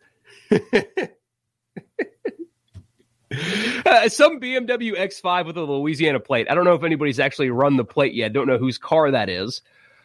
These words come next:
But you know how people's brains work. They can't possibly think that he was there doing anything other than interviewing for the L S U job. Hell,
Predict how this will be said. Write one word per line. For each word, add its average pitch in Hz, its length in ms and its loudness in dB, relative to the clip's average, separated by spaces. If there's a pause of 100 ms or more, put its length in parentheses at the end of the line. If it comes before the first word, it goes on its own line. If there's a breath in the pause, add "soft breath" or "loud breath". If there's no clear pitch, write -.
(180 soft breath)
But 175 180 4
you 294 160 4
know 247 200 6
how 185 200 -2
people's 151 440 -8
brains 120 480 -4
work. 92 400 -12
They 165 180 2
can't 202 360 -2 (100)
possibly 107 680 -6 (800)
think 185 260 2
that 147 120 0
he 151 140 -2
was 139 180 0
there 143 220 4
doing 131 260 0
anything 170 340 0
other 147 220 2
than 120 160 2
interviewing 110 640 0 (540)
for 147 140 2
the 127 140 2
L 123 140 0
S 113 140 -6
U 131 80 2
job. 98 260 0
Hell, 147 320 0